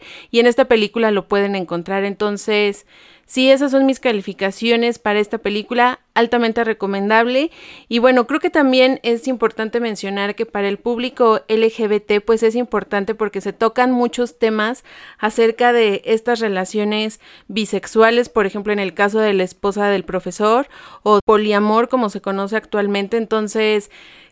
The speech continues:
creo que está muy bien abordado el tema, no es morboso, creo que es bastante correcto al abordar el tema, sobre todo por la época en la que se vivió. Entonces,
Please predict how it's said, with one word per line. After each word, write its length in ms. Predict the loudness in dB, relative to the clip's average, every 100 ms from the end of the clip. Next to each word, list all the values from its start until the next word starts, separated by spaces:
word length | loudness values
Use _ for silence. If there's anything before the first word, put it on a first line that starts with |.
| _
creo 300 | 2 2 2
que 380 | 0 0 2 0
está 300 | 0 2 2
muy 240 | 4 4
bien 160 | 4 4
abordado 340 | 4 4 2
el 100 | 2
tema, 280 | -2 -2 0
no 100 | -2
es 140 | -2
morboso, 600 | -4 -4 -2 -2 -2 -4
creo 200 | -2 -4
que 80 | -4
es 80 | -6
bastante 1080 | -6 -6 -4 -4 -4 -2 -2 0 0 -4 -8 0
correcto 640 | 2 4 4 2 2 4
al 180 | 4 2
abordar 400 | 2 0 0 2
el 160 | 0 0
tema, 400 | -2 0 -2 -4
sobre 320 | 2 4 4 4
todo 360 | 4 4 2
por 320 | 6 6 6
la 220 | 4 4 4
época 300 | 2 -2 -2
en 80 |
la 80 | -4
que 120 | -6
se 140 | -8 -6
vivió. 380 | -6 -2 -2 -2
Entonces, 880 | -4 -6 -4 -2 0 0 -2 -6